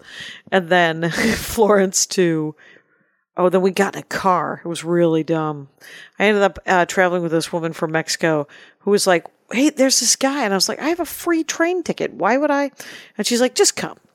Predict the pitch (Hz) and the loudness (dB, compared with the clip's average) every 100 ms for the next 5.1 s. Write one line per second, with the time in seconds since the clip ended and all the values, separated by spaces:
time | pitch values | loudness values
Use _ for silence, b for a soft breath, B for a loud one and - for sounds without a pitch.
0 | - - - _ 185 196 185 - - _ | -20 -20 -20 _ -4 2 2 0 -12 _
1 | _ - 185 262 - 302 285 294 _ 190 | _ -6 -4 -4 -4 -4 -4 -8 _ -2
2 | 190 196 196 202 190 226 202 196 240 233 | 0 2 2 2 2 0 2 2 2 0
3 | 190 190 175 247 - 87 - - B B | 0 0 2 -2 -2 -8 -8 -8 B B
4 | B B B - 185 175 165 - 165 160 | B B B -2 2 2 0 -2 0 0